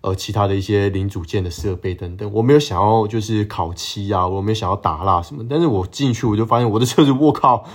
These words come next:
你那个车子突然变得像陈妍希一样，你知道吗？你可以理解吗？我说：“哇，这个是开玩笑吧？”然后我就突然就很压抑，我说：“诶，奇怪，我车子怎么变这么亮又这么光滑？”那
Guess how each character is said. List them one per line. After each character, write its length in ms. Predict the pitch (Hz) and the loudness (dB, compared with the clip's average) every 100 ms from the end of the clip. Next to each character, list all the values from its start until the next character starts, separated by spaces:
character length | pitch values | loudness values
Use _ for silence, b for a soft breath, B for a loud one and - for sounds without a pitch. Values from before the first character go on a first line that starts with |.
| B | B
你 180 | 147 170 | 2 2
那 100 | 185 | 2
个 80 | 185 | 0
车 240 | - 180 | 6 6
子 100 | 151 | 6
突 160 | 147 175 | 2 4
然 160 | 143 | 4
变 180 | 143 147 | 6 6
得 40 | |
像 180 | 131 143 | 6 0
陈 200 | - 117 | 0 0
妍 120 | 107 | 0
希 220 | 107 107 101 | 0 -2 0
一 40 | |
样， 200 | 104 95 | 0 0
你 60 | 87 | -2
知 60 | |
道 120 | 95 | -2
吗？ 240 | 101 127 165 | 0 -2 -2
你 100 | 127 | 0
可 80 | 127 | 2
以 60 | 117 | 2
理 120 | 110 | 2
解 140 | 107 | -2
吗？ 200 | 87 90 b b b b | -2 -4 b b b b
我 80 | 226 | 0
说 100 | 247 269 | 0 4
：“哇， 300 | 359 277 233 B B B B B _ 311 | 6 6 4 B B B B B _ -12
这 100 | 262 | -2
个 100 | 254 | -2
是 180 | - 294 | 0 -8
开 160 | - | 0
玩 160 | 220 185 | 2 4
笑 180 | - 185 | 2 4
吧？” 260 | 123 104 - b b b b b _ - | 4 2 -10 b b b b b _ -6
然 140 | 165 | 0
后 140 | 208 | 4
我 100 | 175 | 4
就 120 | 139 190 - _ | 2 -2 -4 _
突 160 | 202 | 2
然 100 | 147 | 4
就 80 | 156 | 4
很 200 | 170 101 | -2 -2
压 200 | 117 120 | 0 2
抑， 80 | 127 | 2
我 40 | 110 | -2
说 140 | 156 | 0
：“诶， 220 | 226 247 - _ _ _ | -2 -2 -10 _ _ _
奇 160 | - | -6
怪， 80 | 233 | -2
我 160 | 175 110 | 0 0
车 180 | 180 | 4
子 80 | 180 | 4
怎 100 | 113 | 4
么 80 | 98 | -2
变 240 | 95 123 | 0 -2
这 80 | 110 | 0
么 120 | 107 | -2
亮 240 | 98 117 101 | 2 2 2
又 100 | 104 | 0
这 100 | 98 | -2
么 120 | 90 | -8
光 280 | - 95 95 | -4 -4 -4
滑？” 280 | 98 107 - b b b b b _ _ _ _ - | -8 -8 -10 b b b b b _ _ _ _ 0
那 420 | 175 180 - - | 4 4 2 -8